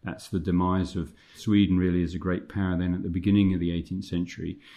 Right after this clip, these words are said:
And the Habsburgs are the surprise, I think, here, the Austrian Habsburgs, because conventionally they're presented as having lost the war, but they've actually consolidated their hold on their own hereditary possessions, and they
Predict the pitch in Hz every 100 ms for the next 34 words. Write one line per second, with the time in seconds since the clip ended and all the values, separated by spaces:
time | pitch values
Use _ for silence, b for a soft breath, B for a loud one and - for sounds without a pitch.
0 | B B 107 110 117 165 - 135 127 113
1 | - 110 110 113 117 - 101 127 131 120
2 | 95 82 95 85 98 - 95 92 101 -
3 | - 95 104 107 - 95 - 101 107 -
4 | B B - 107 120 123 - 110 101 98
5 | 92 - - 101 104 98 101 90 85 98
6 | 98 95 104 113 - - 90 85 80 95
7 | 110 B B B B - 113 110 104 117
8 | 123 113 107 104 - 127 113 104 101 98
9 | 98 107 85 104 104 98 92 95 95 98
10 | 104 101 98 95 - - 110 104 107 107
11 | - 101 90 101 104 107 - 87 95 -
12 | 95 98